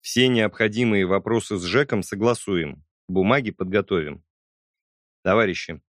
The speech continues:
все формальности Максим уладит. Если возникнут какие-либо вопросы или понадобится помощь, смело обращайтесь к нему». Морозов встает из кресла, протягивая нам руку.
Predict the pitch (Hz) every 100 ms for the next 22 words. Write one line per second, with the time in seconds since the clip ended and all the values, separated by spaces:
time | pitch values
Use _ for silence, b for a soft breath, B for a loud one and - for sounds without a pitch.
0 | _ - 123 113 101 131 147 135 - 104
1 | 92 110 113 104 90 76 - _ _ _
2 | _ _ 92 120 131 120 107 95 127 127
3 | 110 - 104 95 117 104 104 95 90 90
4 | 113 131 135 127 123 113 92 98 98 95
5 | 87 - - 123 143 160 - _ _ _
6 | - - 110 123 127 - 101 101 - 95
7 | 82 85 - 98 95 78 - _ _ _
8 | _ _ - 101 107 107 90 - - -
9 | 85 92 127 - - 87 - 101 139 -
10 | 151 139 _ - 104 92 92 87 90 95
11 | 90 85 82 87 82 - 78